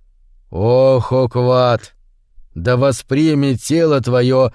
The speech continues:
священную стрелу! Пусть душа твоя преисполнится гордости, когда я коснусь ее острым смертоносным наконечником. Душа твоя да обратится к небу!»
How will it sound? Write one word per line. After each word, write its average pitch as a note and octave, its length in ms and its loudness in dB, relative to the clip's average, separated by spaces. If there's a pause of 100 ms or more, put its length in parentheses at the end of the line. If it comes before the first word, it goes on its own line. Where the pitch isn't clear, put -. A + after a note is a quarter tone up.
(340)
священную C#3 1160 0
стрелу! C3+ 640 -2 (580)
Пусть C3+ 340 0
душа C#3 440 0
твоя C#3 320 0
преисполнится C#3 960 -2
гордости, C3+ 920 0 (320)
когда C3+ 320 -2
я C#3+ 260 2
коснусь C#3 600 -2
ее C3+ 240 2
острым C#3 480 0 (260)
смертоносным C#3+ 1120 -2
наконечником. C3+ 1080 -2 (580)
Душа C3+ 540 0
твоя B2+ 520 0 (460)
да C#3 280 2
обратится D3+ 880 0
к D3+ 120 -2
небу!» D3+ 720 0